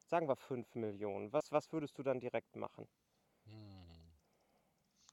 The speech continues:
Speaker 2: Okay, fünf Millionen wäre dann für so ein Gemeinschaftszentrum vielleicht ein bisschen wenig, weil die Leute müssen ja dann auch alle irgendwie finanziell versorgt sein, insoweit, weit, dass sie dann halt
Speaker 1: Das,
Speaker 2: wirklich da
Speaker 1: das,
Speaker 2: sein können und
Speaker 1: das,
Speaker 2: nicht arbeiten
Speaker 1: das,
Speaker 2: müssen.
Speaker 1: das reicht schon, das reicht schon.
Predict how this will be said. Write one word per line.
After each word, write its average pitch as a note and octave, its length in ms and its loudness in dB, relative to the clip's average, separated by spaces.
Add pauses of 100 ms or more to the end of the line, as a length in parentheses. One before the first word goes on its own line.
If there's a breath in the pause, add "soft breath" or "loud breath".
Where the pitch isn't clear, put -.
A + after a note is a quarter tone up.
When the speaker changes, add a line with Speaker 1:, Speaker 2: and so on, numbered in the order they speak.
Speaker 2:
Okay, A2+ 220 0
fünf - 260 -6
Millionen B2 300 0
wäre A2+ 160 0
dann A#2+ 100 -2
für A#2+ 160 -2
so G#2+ 160 -2
ein A2 340 -10
Gemeinschaftszentrum A2 880 -4
vielleicht - 340 -4
ein A2 40 -14
bisschen G#2+ 280 -8
wenig, G#2 400 -8
weil G#2 140 0
die G#2 100 -4
Leute G2+ 260 -2
müssen A2 180 -6
ja G#2 40 -2
dann G#2 80 -2
auch - 120 -4
alle G2+ 160 0
irgendwie G2+ 600 -6
finanziell G2+ 500 -4
versorgt A#2+ 460 -4
sein, A#2 240 -2
insoweit, A2 800 -2
weit, G2+ 300 0
dass F#2+ 160 -2
sie G2 60 -6
dann F#2+ 120 0
halt - 80 4
Speaker 1:
Das, - 60 -12
Speaker 2:
wirklich - 200 -10
da F#2+ 100 6
Speaker 1:
das, G2+ 80 2
Speaker 2:
sein G#2+ 160 -2
können - 140 -2
und - 60 -4
Speaker 1:
das, - 20 -
Speaker 2:
nicht F#2+ 140 -2
arbeiten G2+ 300 0
Speaker 1:
das, G2+ 160 -4
Speaker 2:
müssen. - 20 2
Speaker 1:
das F#3+ 240 -4
reicht D3 280 4
schon, A2 300 -2
das - 240 -6
reicht B2 280 -2
schon. G#2 200 -6